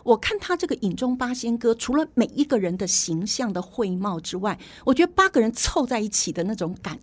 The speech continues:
觉，它是一个群像，它是一个人物的群像。那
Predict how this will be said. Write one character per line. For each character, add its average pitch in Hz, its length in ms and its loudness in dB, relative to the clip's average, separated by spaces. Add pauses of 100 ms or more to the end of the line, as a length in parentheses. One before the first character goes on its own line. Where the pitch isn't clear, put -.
觉， - 300 -10 (160)
它 330 100 0
是 311 140 0
一 247 40 2
个 202 120 -2
群 170 400 -4
像， 190 300 -6
它 269 100 -8
是 - 140 -2
一 - 20 -2
个 247 80 2
人 180 200 -2
物 202 200 -2
的 175 120 -6
群 - 320 -4
像。 - 240 -8 (420)
那 339 300 4